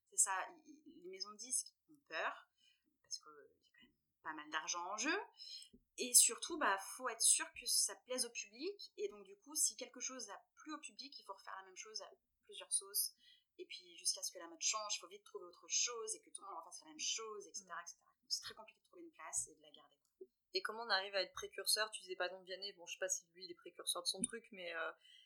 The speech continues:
Speaker 2: euh, admettons, comment t'arrives à être précurseur du coup, d'aller convaincre une maison de disques de dire, « Bah en fait, moi je fais quelque chose qui est pas forcément le truc à la mode en ce moment,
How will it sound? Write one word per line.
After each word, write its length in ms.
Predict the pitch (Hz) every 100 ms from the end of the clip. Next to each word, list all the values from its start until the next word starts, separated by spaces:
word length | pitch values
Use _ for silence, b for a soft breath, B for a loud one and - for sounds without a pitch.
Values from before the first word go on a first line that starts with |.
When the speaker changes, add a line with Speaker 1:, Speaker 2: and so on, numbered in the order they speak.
| B -
Speaker 2:
euh, 260 | - 170 165
admettons, 440 | - 175 185 185 214
comment 240 | 208 208
t'arrives 300 | 220 208 220
à 40 | 214
être 100 | 185
précurseur 520 | - 202 202 - 196
du 100 | 190
coup, 160 | - 220
d'aller 220 | 190 175
convaincre 380 | - 208 220 202
une 80 | 196
maison 180 | 190 185
de 40 | 190
disques 200 | 214 214
de 60 |
dire, « 200 | 185 208 214
Bah 100 | 180
en 60 |
fait, 120 | 208 208
moi 100 | 185
je 80 | -
fais 80 |
quelque 140 | 202 185
chose 180 | 220 -
qui 80 | 185
est 80 |
pas 180 | - 214
forcément 340 | 160 202 220 202
le 320 | 196 208 220
truc 260 | - 233 -
à 100 | 185
la 100 | 185
mode 200 | 202 208 -
en 80 |
ce 100 | 185 -
moment, 260 | 185 240